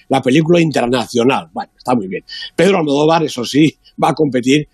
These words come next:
con las películas de Rusia, Una gran mujer, una película realmente importante, Polonia, Senegal, Macedonia, Hungría, Estonia y la República Checa,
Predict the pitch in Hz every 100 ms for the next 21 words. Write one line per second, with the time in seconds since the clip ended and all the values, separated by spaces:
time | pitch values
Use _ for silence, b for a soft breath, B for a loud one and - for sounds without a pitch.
0 | _ - 127 120 120 147 151 156 117 120
1 | 120 160 156 - 202 208 - 110 110 107
2 | 98 - 151 117 104 101 98 107 110 B
3 | B - 123 110 127 113 104 123 131 151
4 | 151 B _ 120 135 180 175 185 185 -
5 | - 190 143 117 151 175 170 _ _ 127
6 | 147 - 120 147 165 170 170 127 131 123
7 | 156 175 175 b b - 120 - 180 175
8 | 151 - 139 131 131 147 208 180 123 -
9 | 160 170 175